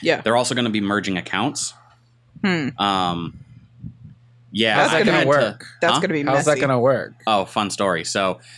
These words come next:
Speaker 2: you and I both used to play on P S four.
Speaker 3: Right.
Speaker 2: We also both now play on P C.
Speaker 3: Right.
Speaker 2: So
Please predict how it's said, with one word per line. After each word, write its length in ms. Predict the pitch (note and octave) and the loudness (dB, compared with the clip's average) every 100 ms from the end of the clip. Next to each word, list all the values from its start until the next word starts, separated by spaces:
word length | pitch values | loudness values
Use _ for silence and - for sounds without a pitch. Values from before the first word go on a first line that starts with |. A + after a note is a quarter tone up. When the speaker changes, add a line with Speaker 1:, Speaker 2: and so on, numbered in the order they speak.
| - | -2
Speaker 2:
you 160 | B2 G3+ | 4 4
and 80 | E3+ | 4
I 140 | E3 | 2
both 240 | A#2 G#2 | 0 0
used 200 | G#2+ G#2+ | -2 -4
to 60 | G#2 | -4
play 220 | - G#2 | 0 0
on 100 | F#2+ | 0
P 160 | - F#2 | -2 -2
S 140 | D#2+ | -2
four. 340 | - F#2 D2+ - _ _ | -2 -2 -4 -10 _ _
Speaker 3:
Right. 320 | F3 C#3+ - - | 4 4 2 -2
Speaker 2:
We 180 | G#2+ A2 | -2 2
also 480 | A2+ A2+ - A2+ | 2 0 2 0
both 300 | G2+ G2+ G2 | 2 0 0
now 180 | G2+ F#2+ | -2 -2
play 180 | F#2 F#2 | -2 -2
on 160 | F2 D#2 | -2 -4
P 140 | E2+ | -8
C. 300 | - F#2+ D2 - | -4 -4 -6 2
Speaker 3:
Right. 260 | F3+ B2+ - _ _ - _ - - | 2 2 -2 _ _ -20 _ -20 -12
Speaker 2:
So 720 | - - A2+ G#2+ G#2 G2 | -4 0 2 2 2 0